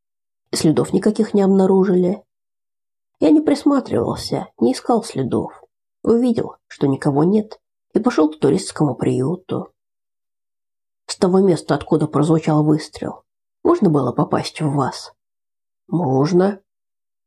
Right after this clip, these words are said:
Вы не допускаете мысли, что стреляли в вас,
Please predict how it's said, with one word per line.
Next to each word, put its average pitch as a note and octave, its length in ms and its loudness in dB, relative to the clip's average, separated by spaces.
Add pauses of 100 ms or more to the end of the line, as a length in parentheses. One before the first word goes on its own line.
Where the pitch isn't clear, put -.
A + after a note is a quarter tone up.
(580)
Вы E3 140 2
не E3 100 4
допускаете A3+ 640 2
мысли, A3+ 360 0
что - 200 -4
стреляли E3+ 440 2
в F3+ 160 2
вас, A3+ 360 -2